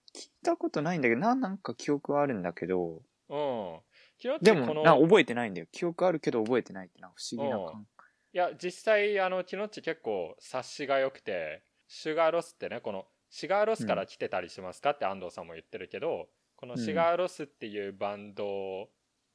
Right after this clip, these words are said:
Speaker 2: からね、それをちょっと変えて、えー、シュガーロスっていう名前にしたんよ。俺が勝手に。
Speaker 1: うん、うん、うん。
Speaker 2: キノッチにも相談せずに。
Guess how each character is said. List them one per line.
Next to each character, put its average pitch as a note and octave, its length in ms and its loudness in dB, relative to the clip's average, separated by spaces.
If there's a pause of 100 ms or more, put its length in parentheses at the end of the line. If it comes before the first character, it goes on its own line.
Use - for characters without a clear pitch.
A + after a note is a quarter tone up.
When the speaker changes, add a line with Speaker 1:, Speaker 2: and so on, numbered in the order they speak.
(120)
Speaker 2:
か B2 60 0
ら G#2 120 -2
ね、 D3+ 220 -6 (100)
そ - 140 -6
れ C3 60 2
を C3 100 0
ち D3+ 120 -2
ょ - 20 0
っ - 60 -14
と - 140 -10
変 G2 200 0
え - 80 -4
て、 B2 420 0 (320)
え D#2+ 300 -8
ー、 - 20 -18
シ - 140 -12
ュ - 20 -10
ガ F2+ 160 -2
ー - 20 -6
ロ F2+ 120 -6
ス - 140 -16
っ - 20 -16
て - 160 -20
い D#2+ 120 -16
う D2+ 60 -20
名 D#2+ 120 -20
前 D#2 200 -16
に D#2 220 -20 (360)
し - 140 -20
た A2+ 120 -4
ん - 20 -6
よ。 E2 160 -14 (180)
俺 F2+ 180 -8
が F2 280 -6
勝 - 180 -10
手 E3 80 2
に。 E3 60 6
Speaker 1:
う D3 40 4
ん、 B2 160 -2
う A#2 220 -2
ん、 A#2 60 -4
う A2 60 -4
ん。 G#2+ 40 -10
Speaker 2:
キ - 140 -8
ノ G2+ 80 -6
ッ - 20 -16
チ - 140 -16
に E2+ 80 -18
も D#2+ 100 -18
相 G2 220 -8
談 F2 160 -12
せ A2 140 -6
ず G2+ 120 -14
に。 - 140 -20